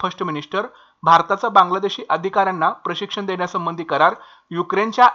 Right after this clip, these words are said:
एआय आधारित डिजिटल प्रवक्त्याचे अनावरण, पनामाच्या राष्ट्रपती पदाच्या निवडणुकीत जोस राऊल मुलिनो यांचा विजय, नेपाळच्या लोकसंख्या वाढीच्या दरात घसरण, आसियान भारत वरिष्ठ अधिकाऱ्यांची सव्वीसवी बैठक,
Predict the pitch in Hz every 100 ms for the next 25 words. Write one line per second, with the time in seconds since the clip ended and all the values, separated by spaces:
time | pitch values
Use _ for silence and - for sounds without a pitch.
0 | 190 196 220 196 190 196 196 180 180 202
1 | - 165 165 165 165 214 - 156 151 156
2 | 214 - _ _ 180 180 214 220 240 233
3 | 196 - 196 214 226 208 202 202 208 180
4 | 180 180 170 127 - _ _ - 170 226
5 | - 196 190 196 185 196 214 185 170 170
6 | 156 147 190 - _ _ 185 180 208 214
7 | 240 214 196 214 208 208 160 175 196 180
8 | 165 170 165 170 196 233 _ _ - -
9 | 208 220 233 185 190 196 185 190 - 175
10 | 185 190 175 180 202 - 175 175 180 147
11 | 143 208